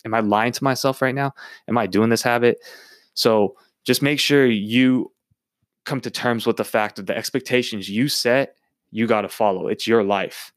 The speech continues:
So that's how you use the tracker. And then at the bottom, it's, it's a, just a suggestion. Uh, I think, uh, James Clear also did this on top of the habit stacking. Um, but, like, committing to the time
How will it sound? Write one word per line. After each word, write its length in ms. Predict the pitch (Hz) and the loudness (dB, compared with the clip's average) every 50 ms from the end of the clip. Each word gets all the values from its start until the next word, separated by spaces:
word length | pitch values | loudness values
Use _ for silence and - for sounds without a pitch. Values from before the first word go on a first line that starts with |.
| _ _ _ _ _ _ _ _ - - - - _ | _ _ _ _ _ _ _ _ -20 -20 -20 -18 _
So 360 | - - - 113 104 101 98 - - - - - _ _ _ _ _ _ _ _ _ - _ _ _ _ _ _ _ _ _ - | -6 0 2 2 4 2 0 -2 -10 -20 -20 -20 _ _ _ _ _ _ _ _ _ -20 _ _ _ _ _ _ _ _ _ -4
that's 220 | 127 127 135 131 | -2 -2 0 0
how 120 | - 151 147 | 0 0 2
you 140 | 143 143 143 | 4 4 6
use 240 | 135 135 131 120 | 6 6 4 4
the 220 | - 110 - - 123 | 0 -8 -4 -2 0
tracker. 460 | - - 131 120 117 117 - 135 123 | 0 2 0 0 0 0 2 2 2
And 180 | 117 - 113 107 | 2 2 -2 -6
then 140 | 107 85 - - | -6 -6 -4 -4
at 160 | 127 131 - | -4 -4 -4
the 60 | 127 | -4
bottom, 500 | 104 117 117 123 123 127 135 139 139 127 _ _ _ _ - | 0 2 4 4 4 4 2 0 -2 -4 _ _ _ _ -10
it's, 240 | - 110 - - - _ _ _ - | -8 -6 -6 -8 -10 _ _ _ -10
it's 160 | 127 - - | -10 -8 -8
a, 80 | - | -12
just 320 | 101 - - 110 104 - - | -8 -4 -4 -4 -2 -4 -6
a 40 | - | -6
suggestion. 640 | - 147 127 113 123 127 123 - - 123 117 120 - - | -6 -8 -6 -2 -2 -2 -2 -2 -6 -10 -10 -10 -10 -10
Uh, 100 | 104 104 | -8 -8
I 100 | 98 90 | -8 -8
think, 240 | - 143 131 - | -8 -10 -6 -4
uh, 240 | 120 107 104 101 92 - _ | -4 -2 -2 -4 -6 -8 _
James 320 | - - 120 120 120 110 - | -8 -6 -4 -4 -4 -4 -6
Clear 400 | - - - 127 120 120 117 104 | -8 -4 0 0 2 2 2 0
also 320 | 104 110 113 - 123 117 | 0 -4 -4 -6 -8 -8
did 240 | 113 - 120 117 110 | -8 -8 -8 -4 -2
this 220 | 113 117 110 - | -2 -2 -2 -4
on 140 | - - 101 | -8 -8 -6
top 220 | - 117 110 110 | -2 -2 -2 0
of 60 | 117 113 | 0 0
the 80 | 113 | 0
habit 260 | 113 113 110 120 117 | 0 0 0 0 -2
stacking. 460 | - - 123 120 117 113 123 123 120 - - - - - - - - - _ - | -2 -2 -4 -4 -4 -4 -8 -12 -12 -12 -16 -20 -20 -20 -20 -20 -20 -20 _ -6
Um, 260 | - 104 101 95 101 95 | -2 -2 0 0 0 -2
but, 140 | 107 73 | -2 0
like, 140 | 95 110 104 | 0 -2 -4
committing 380 | - - 120 120 123 123 127 127 | -2 -2 0 0 2 2 0 -2
to 100 | - 135 | -2 -4
the 100 | 113 107 | -4 -4
time 420 | - - - 117 110 113 117 120 | -4 -2 -2 0 0 0 -2 -4